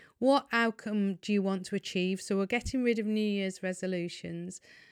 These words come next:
Just what outcome do you want to achieve this year? And then secondly,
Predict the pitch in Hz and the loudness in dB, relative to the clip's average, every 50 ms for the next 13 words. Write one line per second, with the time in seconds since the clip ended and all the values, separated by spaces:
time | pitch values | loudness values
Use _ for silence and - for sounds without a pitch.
0 | _ _ - - 240 - - 285 302 277 - 240 240 226 208 - _ - - 220 | _ _ -8 -8 -6 -2 0 0 0 0 0 -2 -2 -2 -2 -6 _ -6 -2 -2
1 | 208 202 196 - - 196 196 202 208 202 196 196 190 190 180 - - - 190 190 | 0 0 -2 -2 -2 -2 0 0 0 0 -2 -4 -4 -6 -8 -10 -10 -10 -10 -8
2 | - - - 190 185 185 180 175 - 180 175 165 - - - 175 170 170 170 170 | -8 -8 -6 -4 -4 -4 -6 -8 -10 -12 -12 -12 -10 -8 -6 -4 -4 -4 -6 -6
3 | 175 180 - _ _ _ _ _ _ _ _ _ _ _ _ - 226 220 226 233 | -8 -10 -12 _ _ _ _ _ _ _ _ _ _ _ _ -6 -2 0 0 0
4 | 233 233 - - 311 277 - - - 247 220 208 190 175 175 180 196 | -2 -2 -2 -2 -2 -4 -4 -6 -6 -4 -4 -4 -4 -4 -4 -6 -6